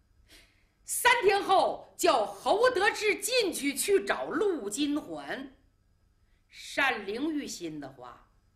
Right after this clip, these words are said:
这陆金环是女儿身，就暴露了，我得告诉侯德志一声，叫他有个准备。就这样，把侯德志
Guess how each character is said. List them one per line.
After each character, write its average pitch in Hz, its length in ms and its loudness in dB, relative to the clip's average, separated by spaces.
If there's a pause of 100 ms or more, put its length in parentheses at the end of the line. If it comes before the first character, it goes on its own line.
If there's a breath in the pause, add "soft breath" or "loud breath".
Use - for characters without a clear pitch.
(260 soft breath)
这 220 120 -4
陆 240 340 -6
金 220 260 -8
环 165 300 -6
是 202 200 -6
女 147 280 -8
儿 180 220 -8
身， 233 500 -10 (180)
就 135 140 -16 (240)
暴 165 380 -8
露 139 160 -12
了， - 180 -20 (380)
我 202 120 -8
得 208 160 -12 (120)
告 339 280 2
诉 127 200 -14
侯 147 260 -14
德 151 140 -8
志 156 160 -10
一 131 100 -12
声， 127 320 -18 (600)
叫 320 200 4
他 262 80 0
有 - 220 -4
个 - 120 -8
准 240 240 -10 (240)
备。 196 260 -14 (300)
就 143 140 -12
这 214 120 -6
样， - 100 -4 (260)
把 120 80 -14
侯 147 160 -14
德 175 100 -14
志 170 260 -20